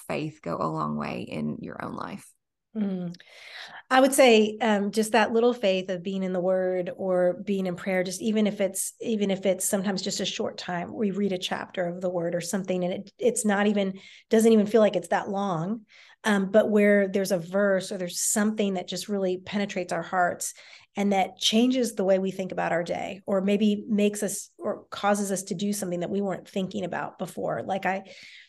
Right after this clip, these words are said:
Speaker 2: read a verse in James the other day about faith without works is dead. And that just really spoke to me, 'cause I thought, you know what, there are some things that I have faith for, but there were some things that I wanted to do for my neighbors that I thought, "I just need to do it. I need to go put that into action." And it was just a little something, but it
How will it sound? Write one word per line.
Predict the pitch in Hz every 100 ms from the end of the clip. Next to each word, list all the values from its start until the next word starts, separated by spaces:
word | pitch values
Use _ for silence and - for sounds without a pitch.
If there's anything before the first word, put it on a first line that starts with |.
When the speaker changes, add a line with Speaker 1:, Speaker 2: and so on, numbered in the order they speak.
| _ _
Speaker 2:
read | 226 214 208
a |
verse | 185 202 190
in | 196
James | 185 190 190 190
the | 190
other | 180
day | 180 180
about | 175 170
faith | - 185 175
without | 185 175 -
works | 185 180
is | 175 160
dead. | 180 202 175
And | - 196
that | 202
just | 220 220
really | 220 220
spoke | 214 180 160
to | 185
me, | 165
'cause | -
I | 180
thought, | 180 185 185 226
you | 208
know | 214
what, | 208 214
there | 208
are |
some | 208 202
things | 202 214 233
that | 175
I |
have | 180 180 -
faith | 180 202 294 - -
for, | 302 349 403 - - - - - _ _
but | 214
there | 226
were | 226
some | 220 220
things | 226 220
that | 220
I | 196
wanted | 196 196
to | 190
do | 185
for | 196
my | 185
neighbors | 180 185 202 180 165 165 - -
that | 208 180 175 - _ _
I | 202
thought, | 208 185
"I | 202
just | 202 220
need | 175
to | 165
do | 160 202
it. | - - - - _
I | 208
need | 208
to | 208
go | 202 190 - -
put | 160 160
that | 190 180
into | 185 175
action." | 185 - - 180
And | 190
it |
was | 208 202
just | 220
a | 196
little | 196 214 240 233
something, | - 220 214 - - 208
but | 196
it | 175